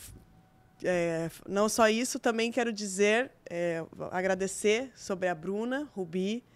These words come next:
ela que foi nossa parceira no evento Roma Freedom, fizemos essa junção aí, ela que conhece tudo lá de Búzios, que, né, escolheu a pousada e a gente foi na dela e realmente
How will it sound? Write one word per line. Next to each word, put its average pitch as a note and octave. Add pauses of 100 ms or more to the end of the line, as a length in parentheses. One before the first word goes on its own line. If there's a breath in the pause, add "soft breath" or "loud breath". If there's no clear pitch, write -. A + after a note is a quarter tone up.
(520 soft breath)
ela F#3+
que F#3+
foi G3
nossa F#3+
parceira G#3
no F3
evento F3
Roma G3
Freedom, G3+ (400 loud breath)
fizemos F#3
essa F3+
junção F3
aí, F3 (540 soft breath)
ela F3+
que F#3
conhece F#3
tudo G#3+
lá F#3+
de F3
Búzios, G3+
que, F3+ (640)
né, F#3
escolheu F#3
a F#3+
pousada F#3
e F#3
a E3+
gente F3+ (160)
foi F#3+
na F3
dela G3
e G3
realmente F3+